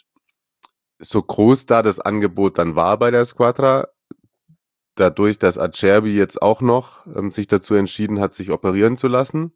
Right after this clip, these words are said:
und deswegen zurückgezogen hat, ist ja Gatti jetzt nachnominiert worden. Jetzt hat man hinten gar nicht mehr so die große Auswahl. Also es ist immer noch eine große Auswahl, aber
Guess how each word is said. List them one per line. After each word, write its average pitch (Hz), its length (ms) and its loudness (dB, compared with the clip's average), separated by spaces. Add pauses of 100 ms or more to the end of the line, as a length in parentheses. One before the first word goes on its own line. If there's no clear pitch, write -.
(640)
und 98 180 -4
deswegen 101 320 0
zurückgezogen 107 760 -4
hat, 127 260 -4 (1300)
ist 107 180 -10
ja 92 80 0
Gatti 98 340 -4
jetzt 135 220 -4
nachnominiert 123 640 -2
worden. 127 240 2 (320)
Jetzt - 160 -10
hat 107 140 -2
man 110 120 -2
hinten 127 380 -4
gar 101 200 0
nicht 117 200 -4
mehr 107 160 0
so 117 540 2
die 127 380 -6
große - 360 -8
Auswahl. 78 240 -6
Also 82 160 -6
es 80 80 -8
ist - 20 -6
immer 92 140 0
noch 85 100 -2
eine 82 120 -4
große - 300 -4
Auswahl, 120 540 2 (960)
aber 92 760 0